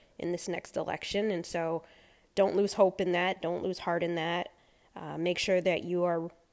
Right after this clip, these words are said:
registering to vote, uh, and that you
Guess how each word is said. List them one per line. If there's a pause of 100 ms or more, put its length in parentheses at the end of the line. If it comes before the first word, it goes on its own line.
(100)
registering
to
vote, (160)
uh,
and
that
you